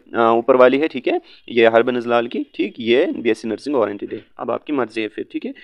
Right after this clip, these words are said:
but मैं सजेस्ट कर रहा हूँ हरबंस लाल ही लाना है, ठीक है। उसके बाद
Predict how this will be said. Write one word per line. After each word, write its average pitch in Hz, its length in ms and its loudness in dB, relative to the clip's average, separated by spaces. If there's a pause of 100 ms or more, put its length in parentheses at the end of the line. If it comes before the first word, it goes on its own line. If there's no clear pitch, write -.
(140)
but 127 100 -2
मैं 139 80 0
सजेस्ट 143 400 -2
कर 139 100 2
रहा 131 100 0
हूँ 156 80 0
हरबंस 120 320 -2
लाल 107 220 -2
ही 107 60 -10
लाना 107 220 -12
है, - 100 -18
ठीक 127 140 -16
है। 254 80 -10 (220)
उसके 185 220 2
बाद 175 280 6